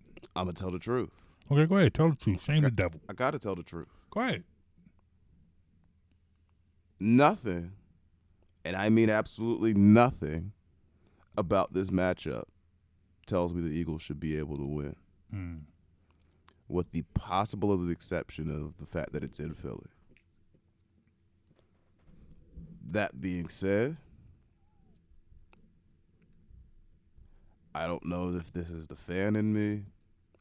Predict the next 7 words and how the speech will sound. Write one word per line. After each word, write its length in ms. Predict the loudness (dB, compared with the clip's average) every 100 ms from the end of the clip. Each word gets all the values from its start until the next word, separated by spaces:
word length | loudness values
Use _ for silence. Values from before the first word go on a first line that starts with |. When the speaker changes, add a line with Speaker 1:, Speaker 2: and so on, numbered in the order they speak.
| _ _
Speaker 2:
or 300 | -10 -8 -8 -12 -20 _ -20 -20 -18
just 320 | -12 -10 -10 -14
a, 60 | -16 -20 _ -10
a 40 |
good 420 | -10 -6 -6 -6 -6
gut 240 | -6 -6
feeling. 580 | -6 0 2 2 0